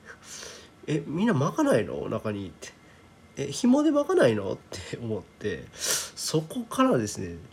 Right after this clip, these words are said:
実はうちの家庭、ちょっとおかしいんだなっていうのに気づいてですね。うん。そこからなんか、あ、ちょっとあの、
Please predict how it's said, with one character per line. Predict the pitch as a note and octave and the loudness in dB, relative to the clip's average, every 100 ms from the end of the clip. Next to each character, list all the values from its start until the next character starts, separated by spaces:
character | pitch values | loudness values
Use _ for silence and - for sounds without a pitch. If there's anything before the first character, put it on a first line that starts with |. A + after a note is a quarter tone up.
| - - - | -20 -20 -10
実 | G#2+ B2+ C4 | -8 -2 0
は | A2 | 2
う | A2+ | 0
ち | - | 2
の | F#3 F#3 F3+ | 2 4 0
家 | - G#2 - G#2 G#2 G#2 G#2 | -4 -6 -4 -2 -2 -2 -4
庭、 | - - - - - - - - - - - - - | -10 -20 -20 -20 -20 -20 -20 -20 -20 -20 -20 -18 -10
ち | - | -6
ょ | |
っ | |
と | - | -4
お | D#3 | -4
か | D#3+ | -2
し | - | 0
い | |
ん | G#2+ | -2
だ | F2 D2+ | -4 -10
な | E2 D2+ | -10 -10
っ | - | -6
て | G2 | 0
い | A2 B2+ | 2 2
う | G#2+ | 0
の | G2+ | -4
に | G2+ | -10
気 | - A2+ | -8 -6
づ | G#2+ | -6
い | F2 D2+ - | -8 -10 -16
て | - | -14
で | G2 | -10
す | - G#2+ | -10 -8
ね。 | G#2 - - - - - - | -8 -10 -16 -20 -20 -18 -8
う | |
ん。 | A#2 A2+ F#2+ E2+ - - - - - - | -4 -4 -6 -10 -16 -20 -20 -20 -20 -16
そ | - - D3 | -10 -6 -6
こ | D#3 F#3+ | -6 -8
か | F3 G#3 | -4 2
ら | G#3 | 4
な | D3 | 4
ん | G2+ | 2
か、 | - F#2+ - | -2 -8 -8
あ、 | - - - - - - - - | -10 -12 -14 -20 -20 -20 -20 -20
ち | - D#3+ | -8 -4
ょ | |
っ | |
と | D#3+ | -4
あ | - | -4
の、 | G2 | -6